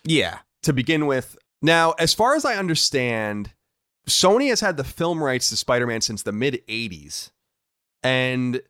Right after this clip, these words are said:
Speaker 2: still has the rights. And I think that part of the rights, it's the same thing with what was going on with Fantastic Four and other things, like, where they have to continue to use the character
Speaker 1: Si-,
Speaker 2: in order
Speaker 1: wait,
Speaker 2: to
Speaker 1: since the
Speaker 2: retain the rights.
Speaker 1: eighties? There's no way.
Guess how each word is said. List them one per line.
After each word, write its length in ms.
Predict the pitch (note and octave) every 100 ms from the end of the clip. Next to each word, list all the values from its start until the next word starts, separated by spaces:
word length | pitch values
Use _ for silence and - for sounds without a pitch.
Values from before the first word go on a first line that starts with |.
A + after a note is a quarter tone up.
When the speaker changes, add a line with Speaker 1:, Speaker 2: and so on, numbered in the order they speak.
| _ _
Speaker 2:
still 380 | - - A#3+ B3
has 260 | F3+ C3+
the 100 | B2+
rights. 380 | A#2 A2+ A2 -
And 100 | C3+
I 100 | C3
think 260 | C3 A3 -
that 280 | F#3+ D3+ -
part 240 | D3 D3+
of 140 | D3
the 80 | B2+
rights, 280 | A2+ B2 A#2+
it's 100 | B2
the 60 | -
same 240 | F#3+ G#3
thing 160 | F#3 C#3+
with 120 | B2+
what 80 | B2+
was 120 | A2
going 180 | A#2+ A2+
on 60 |
with 100 | A2
Fantastic 520 | - G#2+ G2+ A2 G#2+ -
Four 300 | - G#2 G#2
and 80 | G#2+
other 240 | A2 A2+
things, 280 | A2 A2 A2+
like, 120 | G#2
where 120 | G#2+
they 100 | G#2
have 220 | G#2 G#2+
to 60 | A#2
continue 360 | G#2 - A2+ G#2
to 80 |
use 340 | F#2 F#2+ G2 F2
the 60 |
character 380 | F2+ G2 F#2 G2
Speaker 1:
Si-, 80 | A3
Speaker 2:
in 40 |
order 100 | A3
Speaker 1:
wait, 60 | F3+
Speaker 2:
to 40 | -
Speaker 1:
since 200 | F3+ -
the 80 |
Speaker 2:
retain 140 | G#2 B2+
the 80 | G#3
rights. 140 | G#2
Speaker 1:
eighties? 140 | B3+
There's 200 | E3 E3
no 140 | D3 G#2+
way. 240 | E2+ D2+